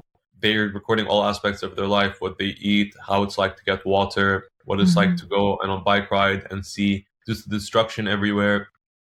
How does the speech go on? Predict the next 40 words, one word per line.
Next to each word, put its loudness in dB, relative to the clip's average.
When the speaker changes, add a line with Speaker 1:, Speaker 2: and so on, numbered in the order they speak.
Speaker 1:
Um, 0
quite 2
ironic 2
with -4
cycling 0
is -4
normally 0
about 0
the, -2
the -4
landscape. 0
<laughs> -16
You -4
know, 0
people -6
like 2
to -12
see -4
the -2
pretty -2
hills 0
and -6
the, 4
and 6
the 6
Speaker 2:
Mm-hmm. 6
Speaker 1:
sand 2
dunes 0
and -8
the -12
forests. 0
So -10
now 2
that's 0
replaced -4
in -4
a 0
backdrop -2
of -12
destruction. -2